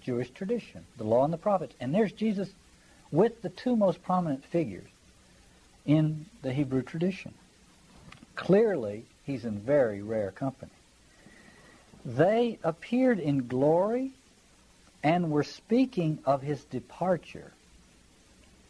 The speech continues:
which he was about to accomplish in Jerusalem. And the word departure,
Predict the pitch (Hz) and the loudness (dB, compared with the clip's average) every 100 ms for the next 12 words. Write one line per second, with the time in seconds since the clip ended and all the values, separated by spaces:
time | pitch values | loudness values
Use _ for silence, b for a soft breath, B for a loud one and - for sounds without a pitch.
0 | _ - - - - - - - - - | _ -20 -20 -20 -20 -20 -20 -20 -12 2
1 | 156 156 - 143 127 123 123 170 180 - | 2 4 0 2 2 2 2 0 -2 -6
2 | 123 - - 156 151 143 135 - - 117 | -6 -4 0 0 0 -8 -8 -10 -6 -4
3 | 110 104 - 107 101 104 104 - - - | -4 -8 -16 -8 -6 -4 -6 -10 -20 -20
4 | - - _ b b b b b b - | -20 -20 _ b b b b b b -4
5 | 104 104 113 147 196 151 113 - 117 120 | 0 2 4 4 4 -2 -10 -2 0 0
6 | - 185 | -6 -12